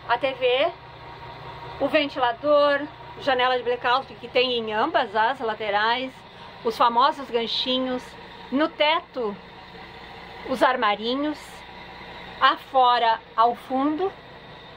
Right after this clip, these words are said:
que são semelhantes, onde teremos cabideiro, gavetas e ainda um armário bem embaixo.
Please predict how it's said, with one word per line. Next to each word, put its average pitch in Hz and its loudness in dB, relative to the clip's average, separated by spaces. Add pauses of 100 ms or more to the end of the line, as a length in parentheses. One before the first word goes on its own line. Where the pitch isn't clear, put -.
(220)
que 240 -8
são 254 2
semelhantes, 240 0 (1080)
onde 240 4
teremos 240 0
cabideiro, 285 0 (1160)
gavetas 285 0 (960)
e 285 0
ainda 262 2
um 254 2
armário 233 2
bem 233 0
embaixo. 175 0